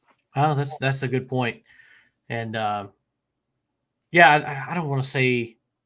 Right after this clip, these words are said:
I guess I'll just say it. I don't necessarily mean it this way, but a lot of professors, especially maybe in the social sciences and stuff like that,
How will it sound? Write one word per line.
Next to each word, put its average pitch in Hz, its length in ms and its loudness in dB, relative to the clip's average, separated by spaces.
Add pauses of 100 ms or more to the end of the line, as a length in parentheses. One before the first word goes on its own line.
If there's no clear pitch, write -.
(2500)
I 131 60 -4
guess 139 160 -4
I'll 127 60 -6
just - 420 -8
say - 560 -2
it. - 120 -6
I 117 40 -6
don't 123 120 -6
necessarily 120 340 -8
mean 117 140 -6
it 110 100 -12
this - 200 -12
way, 107 140 -8
but 139 240 -6
a 151 60 -8
lot 147 300 4
of 147 60 -4
professors, 127 520 -4
especially 151 420 -4
maybe 120 260 -2
in 107 80 -6
the 107 80 -10
social 131 320 -6
sciences 117 540 -6
and 110 100 -10
stuff 117 220 -10
like 110 140 -10
that, 113 180 -10